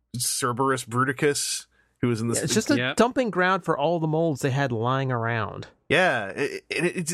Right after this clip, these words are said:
Speaker 1: and when you, when I found when you line them up as a cast facing each other, the two factions, it was incredible to look at.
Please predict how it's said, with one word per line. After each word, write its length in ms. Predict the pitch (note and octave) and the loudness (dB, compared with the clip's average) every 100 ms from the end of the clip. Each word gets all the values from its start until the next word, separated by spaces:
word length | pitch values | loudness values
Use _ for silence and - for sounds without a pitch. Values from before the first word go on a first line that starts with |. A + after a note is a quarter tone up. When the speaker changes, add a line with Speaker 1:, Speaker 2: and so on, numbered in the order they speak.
| - | -2
Speaker 1:
and 220 | D#3+ D#3 | -2 0
when 100 | F3 | 0
you, 140 | F3+ | 0
when 160 | D#3 D#3 | -2 0
I 140 | D3+ G#3+ | 0 2
found 260 | C#4 C#4 | 2 2
when 100 | F3+ | 0
you 140 | D3+ C#3 | 0 0
line 320 | C3 F#3 G3 | 2 0 0
them 140 | E3 | 2
up 160 | E3 - | 2 2
as 180 | C3+ B2+ | -2 -2
a 60 | |
cast 720 | B2+ C3+ B2 F#2 - - - - | -2 2 2 0 -6 -8 -10 -4
facing 440 | - B2+ C#3 C#3 | 0 0 0 -2
each 160 | C3 C#3 | 0 0
other, 240 | C3+ D#3 | 2 0
the 80 | G#2 | -4
two 180 | - A#2 | -4 -2
factions, 560 | G#2 A#2 D#3 G3 G3 - - - - - | 0 0 0 -4 -4 -12 -18 -18 -8 0
it 160 | F#4 | 4
was 180 | F4+ D4+ | 4 2
incredible 540 | E4+ - C#4 C4 E3+ C3 | 0 2 4 4 2 0
to 60 | |
look 240 | A#2+ A2 G2 | 0 0 -2
at. 220 | E2 | -4